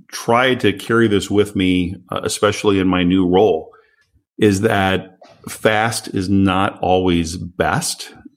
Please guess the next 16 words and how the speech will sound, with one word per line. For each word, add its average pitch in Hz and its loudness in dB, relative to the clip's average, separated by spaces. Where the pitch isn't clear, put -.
Doesn't 95 0
mean 101 2
we 98 0
shouldn't 101 0
act 95 -2
with 98 0
a 90 -2
sense 95 -2
of 90 -2
urgency, 92 -2
but 113 4
we 113 4
wanna 104 4
dot 92 0
the 120 4
I's, 95 -2